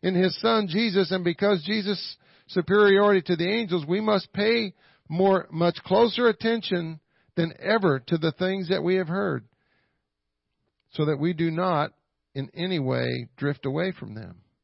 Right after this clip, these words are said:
from the truth." I don't want to drift away. I don't want it to just subtly come upon me.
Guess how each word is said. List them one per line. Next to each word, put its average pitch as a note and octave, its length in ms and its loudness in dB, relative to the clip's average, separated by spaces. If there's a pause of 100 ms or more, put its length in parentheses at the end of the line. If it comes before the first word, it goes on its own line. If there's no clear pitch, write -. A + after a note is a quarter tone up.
(140)
from B2+ 180 -8
the B2+ 80 -6
truth." F#3 340 -12 (680)
I C3+ 100 -4
don't G#3 140 0
want G3+ 140 2
to F3 120 -4
drift G3+ 200 -2
away. F#3+ 340 -2
I C3+ 140 -2
don't F#3 140 0
want F#3+ 180 2
it F3 100 -6
to E3 120 -10
just E3+ 280 -6 (300)
subtly F3+ 500 2
come E3 240 -4
upon F3 380 -6
me. G2 160 -16